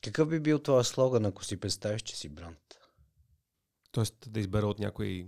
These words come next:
Speaker 2: как се казва, съществуващ универсален, да го наложи върху себе си?
Speaker 1: Можеш да си напишеш, можеш да го изпееш. It's up to you.
Speaker 2: <laughs>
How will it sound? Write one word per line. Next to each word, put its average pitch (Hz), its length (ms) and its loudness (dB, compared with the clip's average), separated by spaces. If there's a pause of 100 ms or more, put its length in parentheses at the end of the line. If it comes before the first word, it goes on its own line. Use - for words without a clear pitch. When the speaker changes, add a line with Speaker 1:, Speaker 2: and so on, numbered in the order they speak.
Speaker 2:
как 95 120 -6
се - 60 -10
казва, 98 160 -8
съществуващ - 680 -6
универсален, 117 380 0
да 117 60 2
го 113 80 2
наложи 110 200 4
върху 104 160 0
себе 120 200 0
си? 156 140 -4
Speaker 1:
Можеш 117 300 6
да - 60 -6
си 110 80 -2
напишеш, - 720 -2
можеш 98 340 -2
да 107 220 -4
го 107 420 -4
изпееш. 113 720 0 (200)
It's - 320 -2 (120)
up 101 140 0
to - 100 0
you. 113 440 0
Speaker 2:
<laughs> - 40 -20